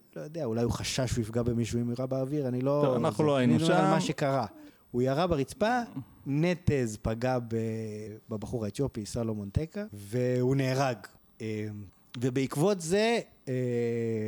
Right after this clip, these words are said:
Speaker 1: נהייתה מהומה גדולה בהפגנות אתיופיה. אני אישית קיבלתי סרטון בוואטסאפ של בחור אתיופי בצומת עזריאלי, עומד על מכונית ומנפץ את השמשה הקדמית שלה.
Speaker 2: אוקיי. היה מישהו
Speaker 1: אה,
Speaker 2: בפנים, בתוך המכונית?
Speaker 1: אה,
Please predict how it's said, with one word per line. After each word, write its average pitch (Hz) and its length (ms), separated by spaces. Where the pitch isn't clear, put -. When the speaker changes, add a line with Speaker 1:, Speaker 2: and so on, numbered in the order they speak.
Speaker 1:
נהייתה 117 560
מהומה 120 320
גדולה 131 320
בהפגנות 117 500
אתיופיה. 135 400
אני 143 120
אישית 151 200
קיבלתי 127 380
סרטון 127 420
בוואטסאפ 139 520
של 107 240
בחור 131 420
אתיופי 123 340
בצומת 135 400
עזריאלי, 120 560
עומד 160 340
על 185 80
מכונית 165 580
ומנפץ 165 720
את 147 120
השמשה 127 1200
הקדמית 135 440
שלה. 98 260
Speaker 2:
אוקיי. 107 320
היה 110 160
מישהו 120 220
Speaker 1:
אה, 104 40
Speaker 2:
בפנים, 165 260
בתוך 175 180
המכונית? 202 320
Speaker 1:
אה, 107 60